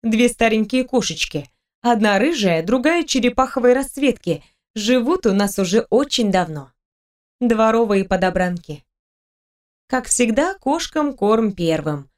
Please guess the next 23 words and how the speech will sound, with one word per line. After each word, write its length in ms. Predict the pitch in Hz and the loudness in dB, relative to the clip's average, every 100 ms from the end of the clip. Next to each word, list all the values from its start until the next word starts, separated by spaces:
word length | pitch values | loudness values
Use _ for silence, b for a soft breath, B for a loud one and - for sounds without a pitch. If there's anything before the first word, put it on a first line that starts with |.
| _ _ | _ _
А 120 | 208 | -2
то 140 | 202 247 | 0 0
смотрят 520 | 247 247 240 214 - | 2 0 2 -2 -2
так 160 | 214 190 | -4 -2
жалостливо, 680 | 170 226 262 196 185 175 | 2 2 2 -4 -4 -2
мяукают. 760 | 185 220 214 233 226 165 151 _ _ _ _ - | 2 2 2 0 -2 -2 -4 _ _ _ _ -2
На 160 | 277 | 0
совесть 440 | 277 311 247 - 202 | 0 0 0 0 0
мою 240 | 220 214 | 0 0
очерствевшую 840 | 196 233 - 214 226 - - 208 | 0 -2 -4 -2 -2 -2 -4 -2
давят. 420 | 196 190 170 175 - _ _ _ _ _ _ _ | 0 0 0 -4 -10 _ _ _ _ _ _ _
Ну, 260 | 269 330 349 | -2 0 0
а 60 | |
потом 320 | 254 226 240 | 0 -2 -2
себе. 440 | 262 190 160 156 151 _ _ _ - | -4 -4 -4 -4 -6 _ _ _ -2
Борщ, 480 | 202 262 349 - - | 0 2 0 -4 -4
котлетки, 640 | 208 202 202 302 339 - | -4 -2 -2 -4 -4 -4
пюре, 500 | 285 208 180 233 294 - _ _ _ | -2 0 0 0 -4 -10 _ _ _
соленые 460 | - 240 226 196 180 | -2 0 2 0 0
огурчики. 680 | 185 302 - 285 - 247 233 _ _ _ _ _ _ _ _ | 0 -2 -2 -4 0 -2 -2 _ _ _ _ _ _ _ _
Все 220 | - 247 | -2 0
домашнее, 680 | 196 180 185 202 - 170 160 | 2 0 0 -2 -4 -4 -4
мамино. 540 | 170 226 190 151 143 | 0 0 0 -4 -10